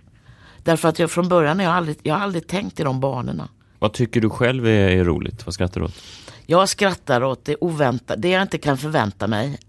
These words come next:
Speaker 1: Eh, ibland inom comedy k-, finns det alltid regler så här, eller fi-, har funnits så att ett, två, tre, där ska det komma. Men jag försöker frångå såna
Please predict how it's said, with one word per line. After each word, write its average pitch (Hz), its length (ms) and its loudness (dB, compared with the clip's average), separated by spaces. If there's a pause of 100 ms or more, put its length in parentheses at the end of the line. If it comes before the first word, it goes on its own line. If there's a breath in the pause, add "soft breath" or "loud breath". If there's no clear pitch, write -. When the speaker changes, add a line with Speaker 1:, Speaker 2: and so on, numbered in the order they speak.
Speaker 1:
Eh, 127 480 -4 (600 loud breath)
ibland 214 340 4
inom 202 180 4
comedy 139 400 4
k-, - 140 -8
finns 147 220 -2
det 151 100 0
alltid 120 300 0
regler 156 420 0
så 127 120 -2
här, 98 120 2
eller 117 320 0
fi-, - 220 -2
har 139 140 -2
funnits 135 400 0
så 135 60 0
att 110 180 -2 (220 loud breath)
ett, - 200 0
två, 151 160 -2
tre, 127 220 2
där 120 120 2
ska 117 180 -2
det 123 80 0
komma. 110 380 0 (920 soft breath)
Men 127 360 2
jag 120 140 2
försöker 185 240 0
frångå 160 480 4
såna 76 540 -2